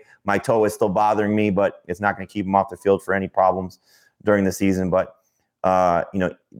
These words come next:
he just was scratching the surface last season, and then I think the toe injury set him back.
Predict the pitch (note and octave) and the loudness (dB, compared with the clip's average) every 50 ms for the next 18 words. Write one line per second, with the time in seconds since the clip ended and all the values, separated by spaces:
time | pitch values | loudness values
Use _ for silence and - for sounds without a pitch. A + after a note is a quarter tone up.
0 | - _ _ - B2 E3 F#3+ F3+ C#3+ - - E3 F3+ F3+ - - - C3+ C3 A#2+ | -20 _ _ -4 -2 0 0 0 -2 -2 -2 -2 -2 -2 -6 -6 -2 -2 0 0
1 | - - C#3 C3 B2+ - - A#2 G#2+ G2+ - G#2+ G#2 G2+ - F#2+ F2+ - - F#2+ | 0 -2 0 0 0 0 -2 -2 -2 0 0 0 0 2 0 -4 -2 0 2 2
2 | F2+ F2+ - - F#2+ F2+ E2+ F2+ F2 F2 - - F2 F2+ F#2 F#2+ F#2+ F#2 F#2+ F#2 | 2 0 0 -2 -2 -2 -2 -2 -4 -6 -6 -4 -2 0 2 2 4 4 2 2
3 | - G#2 F#2 G2 F#2 - - G#2+ G#2+ G#2 G2+ G2 F#2 G2 F2+ - - G2 F#2 F2 | 0 -2 -2 -2 -2 0 0 0 2 0 0 0 -2 -2 -2 0 -2 -2 0 0
4 | D#2+ E2+ E2+ E2+ E2+ - - - | 0 2 2 2 0 -2 -8 -16